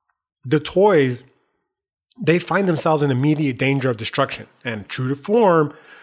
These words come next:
both of the characters, which we've been focusing on up to this point, they act in accordance to their design designated labels. And then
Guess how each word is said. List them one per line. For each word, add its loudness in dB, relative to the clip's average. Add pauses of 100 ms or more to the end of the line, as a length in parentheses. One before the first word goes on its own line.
(140)
both 2
of -2
the -6
characters, 2
which -2
we've 0
been 0
focusing -2
on 0
up -2
to -10
this -4
point, 0
they 0
act -6
in -2
accordance 2
to -6
their 2
design -2
designated -2
labels. -6 (1900)
And 4
then 2